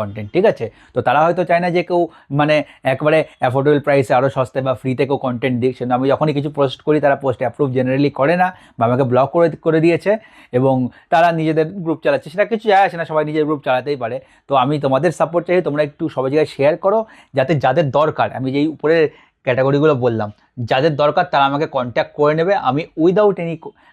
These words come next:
কন্ডিশন তাদের সবাইকে আমার এখানে অ্যাড করে নেবো। আর এটা আমি কোনো পাবলিসিটি স্টান্টও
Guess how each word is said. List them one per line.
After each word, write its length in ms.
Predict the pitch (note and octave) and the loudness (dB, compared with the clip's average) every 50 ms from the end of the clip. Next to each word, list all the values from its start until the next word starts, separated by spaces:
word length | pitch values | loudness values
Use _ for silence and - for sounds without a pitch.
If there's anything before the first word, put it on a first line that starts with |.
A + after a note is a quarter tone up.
| _ - | _ -2
কন্ডিশন 320 | C#3 C#3+ D#3 D3+ - F#3+ F3 C#3+ | 0 0 0 0 0 -2 0 0
তাদের 160 | C3+ D3+ D3 - | 2 0 0 0
সবাইকে 280 | C3 C3 C#3+ D#3 - - D#3+ | 0 2 2 2 2 2 2
আমার 120 | C#3 C#3+ B2+ B2 | 2 2 0 0
এখানে 140 | - D3 B2+ | 0 -2 -2
অ্যাড 140 | A#2+ G#2+ - - | -4 -4 -6 -8
করে 120 | A#2+ A2 G#2+ | -8 -8 -8
নেবো। 120 | G#2 G#2 - B2+ | -10 -12 -6 -4
আর 60 | B2 B2 | -2 0
এটা 100 | A#2+ D3+ D3+ | 0 0 0
আমি 80 | D#3 D3 E3+ | 0 0 0
কোনো 120 | E3+ E3+ F3 D#3+ - - - _ _ - | 2 2 2 0 -2 -6 -20 _ _ -2
পাবলিসিটি 440 | A#2 A#2+ C3+ C#3+ B2+ - E3 D#3+ D#3 - | 0 2 2 2 2 2 2 0 0 0
স্টান্টও 380 | - - D#3 D3+ D3+ D3+ F3+ | -2 -2 -2 0 0 0 0